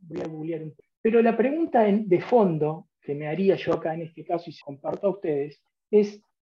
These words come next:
nosotros creemos que en este momento estamos peor que antes.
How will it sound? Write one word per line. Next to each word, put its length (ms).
nosotros 420
creemos 360
que 120
en 100
este 220
momento 720
estamos 420
peor 460
que 120
antes. 320